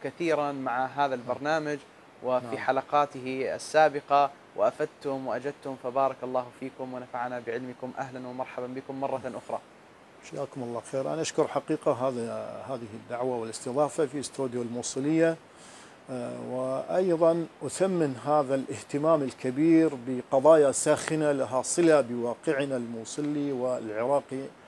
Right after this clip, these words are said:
Speaker 2: على العموم، ونسأل الله عز وجل أن يصلح حال العباد والبلاد بهذه الكلمات التي نقدمها لمشاهدينا الكرام.
Speaker 1: آمين، اللهم آمين،
Speaker 2: آمين.
Speaker 1: ونفع الله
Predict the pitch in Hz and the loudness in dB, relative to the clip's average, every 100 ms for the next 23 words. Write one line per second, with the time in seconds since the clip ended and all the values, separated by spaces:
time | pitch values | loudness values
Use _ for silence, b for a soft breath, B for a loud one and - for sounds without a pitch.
0 | B B 117 135 135 123 120 110 135 175 | B B -2 0 0 -2 -4 -6 -2 2
1 | 185 175 185 - 165 139 135 151 147 156 | 2 0 -6 -4 0 0 2 2 4 4
2 | 147 139 131 160 - 151 - - 143 139 | 2 -4 -2 -2 -2 -2 -4 -2 0 0
3 | 139 139 123 117 131 131 120 120 113 123 | -2 -6 -6 -4 -2 -2 -4 -8 -6 -4
4 | 127 117 113 147 165 - 139 160 147 123 | -4 -4 -8 -12 -12 -14 -2 0 0 -4
5 | 135 - 151 170 180 - 131 131 - 131 | -6 -2 2 4 4 2 -2 -2 -4 -6
6 | 123 127 117 135 135 135 123 127 - 117 | -6 -8 -8 -8 -6 -6 -8 -8 -8 -8
7 | 123 123 123 123 - - - 131 - 110 | -8 -8 -8 -10 -14 -20 -14 -12 -10 -12
8 | 104 - 127 123 135 123 120 117 120 117 | -12 -10 -8 -8 -8 -6 -4 -4 -6 -8
9 | 120 151 147 135 110 117 113 123 123 117 | -6 -4 -6 -6 -6 -4 -4 -2 -4 -4
10 | 117 | -10